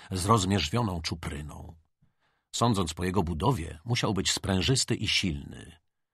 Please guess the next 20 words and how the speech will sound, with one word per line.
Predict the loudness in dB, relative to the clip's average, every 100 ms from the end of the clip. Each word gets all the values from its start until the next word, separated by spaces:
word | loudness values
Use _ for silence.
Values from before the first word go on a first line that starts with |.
| _ _ -10
Spojrzenie | -2 2 4 4
miał | 2 -2
śmiałe | -4 -4 -2 -4 -4 -8 -10 -4
i | -2
dziwnie | 2 2 2 0
przenikliwe. | 2 2 2 -2 -6 -8 -14 -18 _ _ _ _ _ _ _ _ _ -14
W | 0
tej | 4 4
chwili | 0 -4 -2
był | -2 -4
blady | -2 4 4 4 0
i |
wzruszony. | 0 -2 -2 -2 -2 -4 -12 -18 _ _ _ _ _ _ _ _ -8
Przemawiał | -2 0 0 0 -2
głosem | 0 0 0 0 2
miękkim | 4 2 0 -2 -2 0 4
i | 4
melodyjnym. | 4 0 -4 -8 -10 -14 -14 -16 -18 _ _ _ _ _ _ _ _ _ _ _ -2
"Panie | 0 2
profesorze", | 2 0 0 2 2 0 -4